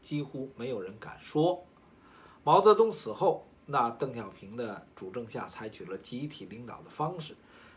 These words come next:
意在防止任何一个人掌握太多的权力，从根本上保证，呃，向中国人民保证这样的灾难不会再发生。胡说吗？八九六四是谁的灾难？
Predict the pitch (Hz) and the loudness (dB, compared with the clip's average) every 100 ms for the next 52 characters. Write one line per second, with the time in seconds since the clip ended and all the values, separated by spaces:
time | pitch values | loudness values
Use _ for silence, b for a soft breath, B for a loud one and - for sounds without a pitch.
0 | b - 190 156 131 - 113 131 - 107 | b -2 0 2 0 -2 -6 -8 -10 -6
1 | 151 143 - 113 110 95 101 - 87 98 | -4 -4 -6 -10 -8 -12 -12 -12 -12 -12
2 | 113 - 107 135 113 - - 151 - 160 | -14 -12 -8 -6 -6 -10 -16 -14 -12 -12
3 | - b b b - - 156 160 202 196 | -16 b b b -14 -6 -6 2 2 2
4 | 147 - - 143 - 110 - - 135 117 | -4 -8 -6 -6 -4 -6 -4 -6 -8 -10
5 | - - - 113 - 147 117 156 139 139 | -18 -18 -10 -8 -4 -4 -4 -4 0 0
6 | 120 120 131 117 113 - 110 104 139 107 | -2 -6 -10 -10 -10 -10 -10 -6 -6 -6
7 | 98 - 117 113 - - 95 - 101 - | -10 -8 -8 -8 -14 -16 -16 -14 -14 -14
8 | - - - - - - 160 185 - 185 | -16 -16 -18 -20 -16 -4 -4 -4 0 6
9 | 180 156 147 - - _ - - - - | 8 6 2 -12 -20 _ -20 -20 -20 -20
10 | _ _ - - _ _ _ _ - _ | _ _ -20 -20 _ _ _ _ -20 _
11 | _ b b _ 180 190 156 135 170 151 | _ b b _ 10 10 10 4 2 0
12 | - 147 - - 131 120 104 117 101 - | -2 -6 -6 -10 -8 -6 -6 -6 -8 -10